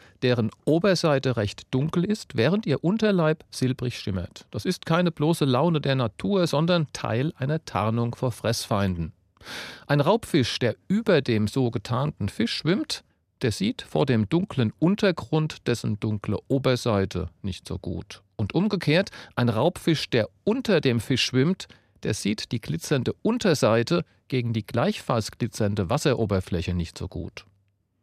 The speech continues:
Aber diese Form der Tarnung ist rein gar nichts gegen den betrügerischen Fühlerfisch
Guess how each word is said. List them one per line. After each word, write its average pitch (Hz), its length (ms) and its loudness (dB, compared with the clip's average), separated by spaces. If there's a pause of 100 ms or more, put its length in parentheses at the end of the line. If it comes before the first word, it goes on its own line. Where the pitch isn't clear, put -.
(120)
Aber 110 300 2 (120)
diese 117 220 0
Form 147 280 0
der 107 140 2
Tarnung 120 420 2
ist - 300 -6
rein 107 180 0
gar 135 240 0
nichts 151 340 -2
gegen 120 240 0
den 117 200 2
betrügerischen 131 760 0
Fühlerfisch 185 720 2